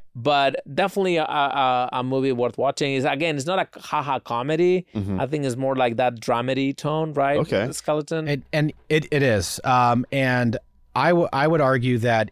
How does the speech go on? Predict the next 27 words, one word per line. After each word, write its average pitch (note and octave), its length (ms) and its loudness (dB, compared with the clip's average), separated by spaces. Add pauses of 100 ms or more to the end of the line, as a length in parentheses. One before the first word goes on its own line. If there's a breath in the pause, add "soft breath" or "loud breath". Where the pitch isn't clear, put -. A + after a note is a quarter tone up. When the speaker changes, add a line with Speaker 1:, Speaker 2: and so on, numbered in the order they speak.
Speaker 3:
if B2 300 -2
it A#2+ 160 0
wasn't A#2+ 420 2
his B2+ 180 0
family C3+ 540 0 (180)
in C3 120 2
the B2+ 80 4
movie, C3 300 2
it B2+ 60 4
would A2 80 0
be A2 100 2
a G#2 60 0
bad G2+ 240 0
movie. F#2 360 -4 (140)
Speaker 1:
Oh. B2+ 140 4
Speaker 3:
I B2 100 4
just C#3+ 220 0
felt C#3 260 0
the C3+ 60 0
Speaker 2:
Oh, - 20 -20
Speaker 3:
connection A2+ 540 0
Speaker 2:
interesting. G2 600 -2 (220 soft breath)
Speaker 3:
with A#2+ 440 2
his G#2+ 400 0
daughters, A2+ 720 2
you A2+ 100 0
know. A2 480 0